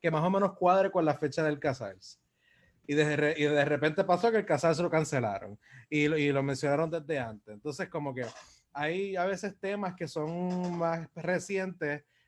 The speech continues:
o que están más, este, relacionados a cosas que están pasando en el, en el presente, y a veces queremos discutirlo,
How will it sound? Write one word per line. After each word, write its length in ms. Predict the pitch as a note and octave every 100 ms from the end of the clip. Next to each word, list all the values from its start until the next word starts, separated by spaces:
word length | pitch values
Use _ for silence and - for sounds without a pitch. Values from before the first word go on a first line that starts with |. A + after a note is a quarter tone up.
| _
o 360 | D3 C#3+ C3+ C3
que 80 | C3
están 280 | B2+ C3+ D3+
más, 440 | D#3+ E3+ F3 E3+
este, 760 | E3 D3+ _ D#3+ D3 C#3 C3+ B2
relacionados 520 | D#3+ D3+ D3+ D3+ D#3
a 120 | E3
cosas 180 | D#3 -
que 80 | D#3+
están 220 | - D#3+
pasando 680 | D#3+ D3 F#3 E3 B2+ B2 C3 _ _ _ _ _ _
en 380 | C#3 C3+ C3 B2+
el, 400 | B2+ B2 A#2+ B2
en 120 | C#3+
el 140 | C#3 C3
presente, 600 | D3 C3+ A3+ G3+ D3 C#3
y 80 | C#3
a 80 |
veces 180 | C3+ E3
queremos 320 | - G3 G3
discutirlo, 720 | F#3 G3+ G3 A#3 G#3+ F3+ E3